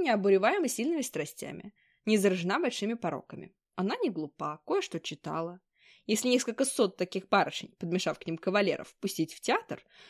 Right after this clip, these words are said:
они образуют собой довольно сносную театральную толпу. На улице же они образуют уличную толпу.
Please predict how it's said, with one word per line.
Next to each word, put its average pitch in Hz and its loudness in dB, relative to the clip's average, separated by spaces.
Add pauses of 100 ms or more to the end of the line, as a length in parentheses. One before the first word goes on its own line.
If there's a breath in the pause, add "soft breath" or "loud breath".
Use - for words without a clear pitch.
(160 loud breath)
они 180 -2
образуют 370 0
собой 403 4
довольно 240 4
сносную 240 -2
театральную 185 0
толпу. 220 -6 (800 loud breath)
На 208 2
улице 381 4
же 320 2
они 285 2
образуют 285 0
уличную 180 -4
толпу. - -16